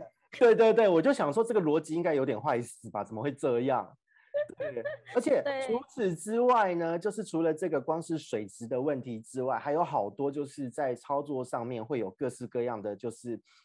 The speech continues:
Speaker 1: 我，我觉得与其说是结果论，甚至我都觉得可以说是阴谋论。对，比，比方说最常见的一个从以前到现在就有哦，就是说，“哎，那个我的鱼缸都不换水，我这缸鱼已经三年都没有换水，只有补水，因为水会蒸发嘛，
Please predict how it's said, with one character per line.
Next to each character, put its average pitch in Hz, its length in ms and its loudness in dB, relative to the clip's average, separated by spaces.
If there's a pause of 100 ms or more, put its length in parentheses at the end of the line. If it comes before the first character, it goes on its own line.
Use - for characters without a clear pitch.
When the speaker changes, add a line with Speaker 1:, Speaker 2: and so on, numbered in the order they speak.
Speaker 1:
我， 139 220 2
我 156 120 0
觉 156 140 -2
得 247 260 2
与 139 80 -6
其 151 140 -6
说 247 160 -4
是 247 160 -2
结 151 260 0
果 135 240 0
论， 139 260 -2
甚 160 200 -2
至 160 220 -2
我 107 200 -4
都 156 140 -2
觉 127 180 -6
得 156 140 -4
可 151 80 -6
以 120 80 -4
说 120 180 -6
是 127 320 -4 (300)
阴 165 180 2
谋 117 300 2
论。 123 260 2 (1000)
对， 139 120 2 (280)
比， 170 100 2 (140)
比 156 100 -2
方 220 160 4
说 240 100 4
最 240 160 0
常 160 160 -2
见 170 160 0
的 143 140 2
一 127 100 0
个 139 120 0
从 143 160 -4
以 - 20 -4
前 107 80 -10
到 117 80 -2
现 123 100 -4
在 117 60 -4
就 117 100 -2
有 107 140 -2
哦， 87 180 -2
就 120 120 -8
是 131 80 -10
说 113 280 -2 (500)
，“哎， 202 140 -2 (100)
那 214 120 -2
个 160 220 4
我 135 160 2
的 131 120 0
鱼 139 200 -6
缸 196 260 2
都 202 160 2
不 151 220 -2
换 160 240 -2
水， 110 260 -4
我 120 140 -2
这 196 120 0
缸 190 300 0
鱼 143 220 0
已 117 100 -8
经 143 180 -6
三 156 240 -4
年 139 160 -4
都 139 120 -2
没 139 140 -6
有 101 80 -2
换 123 140 -6
水， 104 160 -10
只 135 200 -8
有 139 120 2
补 110 220 -8
水， 123 200 -4
因 135 80 -4
为 151 60 0
水 147 140 -8
会 120 100 -6
蒸 117 200 -6
发 101 180 -4
嘛， - 80 -8